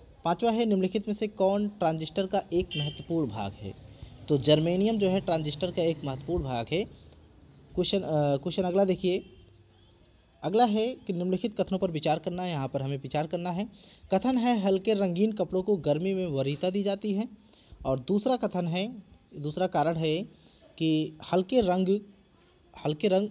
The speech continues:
ऊष्मा को कम अवशोषित करते हैं। नीचे दिए गए कूट से सही उत्तर चुनना है। इसमें पहला ऑप्शन ही सही हो जाएगा, ए और आर दोनों सही हैं, आर ए का सही स्पष्टीकरण है। और अगला क्वेश्चन देखिएगा,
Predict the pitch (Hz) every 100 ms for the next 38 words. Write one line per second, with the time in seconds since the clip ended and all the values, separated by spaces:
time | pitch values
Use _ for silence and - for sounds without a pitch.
0 | - 160 190 190 190 185 196 - 139 147
1 | 147 180 - 104 113 110 104 - - -
2 | 151 170 202 185 180 196 - 185 220 208
3 | 143 135 117 101 110 101 104 98 - -
4 | - 135 - 175 180 - 160 180 175 160
5 | 190 170 185 165 147 143 139 208 - -
6 | - _ 160 180 - 156 - 156 160 156
7 | 180 208 165 156 170 80 127 143 156 160
8 | 143 147 131 - 127 135 120 104 101 101
9 | - - - - 117 117 147 196 202 185
10 | 190 170 170 160 180